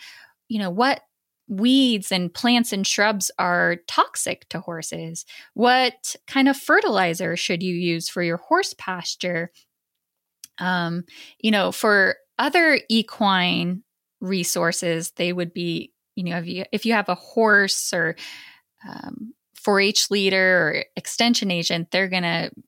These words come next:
be, you know, networked into the community and can help you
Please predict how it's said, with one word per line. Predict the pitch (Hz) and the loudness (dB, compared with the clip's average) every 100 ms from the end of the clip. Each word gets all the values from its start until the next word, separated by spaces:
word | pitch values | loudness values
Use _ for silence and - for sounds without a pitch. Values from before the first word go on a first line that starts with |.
| _ 214 214 | _ -16 -10
be, | 180 165 156 - | -8 -8 -12 -14
you | 175 | -12
know, | 170 | -6
networked | 185 190 - 185 180 - | -2 -2 -2 0 0 -2
into | 175 185 165 | -4 -4 -6
the | 160 | -8
community | - 175 170 165 165 165 | -6 -4 -2 -4 -6 -8
and | 170 | -8
can | - | -8
help | 226 175 175 - | -8 -8 -12 -12
you | 170 165 165 | -12 -12 -14